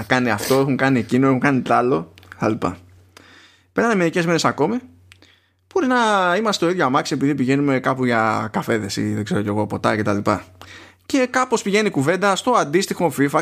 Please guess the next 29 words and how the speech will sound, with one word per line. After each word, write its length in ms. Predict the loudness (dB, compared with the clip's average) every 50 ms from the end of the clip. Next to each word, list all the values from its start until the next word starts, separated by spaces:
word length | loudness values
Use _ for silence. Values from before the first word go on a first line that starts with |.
| -2 -4 -6 -2
Το, 200 | 0 0 0 0 0
δεν 180 | 0 0 2
έχει 360 | 2 2 2 2 2 2 2
τελειώσει 320 | 2 0 2 2 2 0 2
το 60 | 2
review, 240 | 2 2 0 -2 -2
τον 140 | 0 0 2
ρωτάμε, 340 | 2 2 2 2 0 2 0
ρε 80 | -2
παιδί 140 | -2 -2 -2
μου, 80 | -2 0
τι 140 | 0 2 2
λέει, 180 | 4 4 2
ξέρω 180 | 2 2 2 2
εγώ, 180 | 2 2 2 0
πω, 180 | 0 0 0
τι, 240 | 0 0 0 0 0
τι, 160 | -2 -2 -4
τι 240 | -6 -4 -2 -4 -2
παίζει. 380 | 0 2 0 0 0 -2 -4 -4 -6 -10 -20 -20 -20 -20 -20 -20 -20 -20 -20 _ _ _ _ _ _ _ _ _ _ _ _ _ _ _ -4
Μπλα 180 | 0 0 0
μπλα 240 | 2 2 2 2 2
fifa, 400 | 0 -2 0 0 2 0 0 -2 -6 -10 -18 -20 -10 -4
μπλα 200 | -2 0 2 2
μπλα 340 | 2 2 2 0 0 -4 -4 -2
Pro 80 | 0 0 0 0
Evo. 120 | -2 -6 -8 -10 -18 -20 -20 _ _ _ _ _ _ _ _ _ _ _ _ _ _ _ _ _ _ _ _ _ _ _ _ _ _ _ _ _ _ _ -2 -2 0 2
Είναι 280 | 2 2 2 4 2 2 2 4 2 2
άθλιο. 560 | 0 0 0 2 2 2 2 0 -2 -6